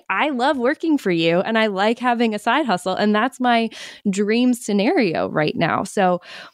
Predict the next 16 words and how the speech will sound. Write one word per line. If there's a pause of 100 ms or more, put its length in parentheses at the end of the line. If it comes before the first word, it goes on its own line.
(200)
what
if
you
don't
want
to
turn
your
side
hustle
into
a
full-time
thing?
Is
that,